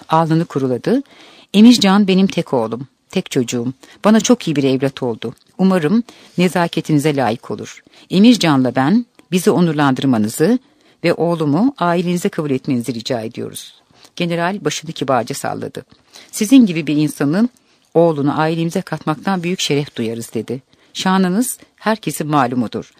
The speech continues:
Kabil'de sizin aciz bir hayranınızdım. Bugün de öyleyim. Ailemizin ailenizle birleşmesi bizim için onurdur. Sana gelince Emircan,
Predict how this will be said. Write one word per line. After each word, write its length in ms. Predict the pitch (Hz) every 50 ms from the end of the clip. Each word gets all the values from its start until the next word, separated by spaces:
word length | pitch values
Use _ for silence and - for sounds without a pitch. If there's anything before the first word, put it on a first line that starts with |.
| _ _ _ _ -
Kabil'de 600 | - 185 190 180 156 127 113 95 - 151 226 247 - - _
sizin 480 | - - 185 170 185 226 233 220 180 - _ _
aciz 380 | - 165 165 165 165 185 190 156
bir 100 | 165 165
hayranınızdım. 920 | 151 156 147 151 151 151 147 147 151 151 151 139 131 - - 139 185 262 269 - _ _ _
Bugün 260 | 175 175 - 139 135
de 120 | 123 107 -
öyleyim. 360 | 127 120 120 120 110 110 123 - _ - - - - - _
Ailemizin 640 | 156 160 160 180 175 180 175 175 160 160 208 226 202 -
ailenizle 600 | 156 156 156 160 156 156 160 156 143 - 123 127
birleşmesi 640 | 131 123 127 127 - - 127 - - - 214 233 233 - _ _ _
bizim 240 | 156 175 165 185 180
için 240 | 135 - - 175 156
onurdur. 540 | - 127 139 127 117 107 - 98 - - _ _ _ _ _ _ _ - - - _
Sana 260 | - - 196 220 262
gelince 380 | 214 165 143 143 143 131 -
Emircan, 580 | - 139 139 123 123 123 - 131 151 202 262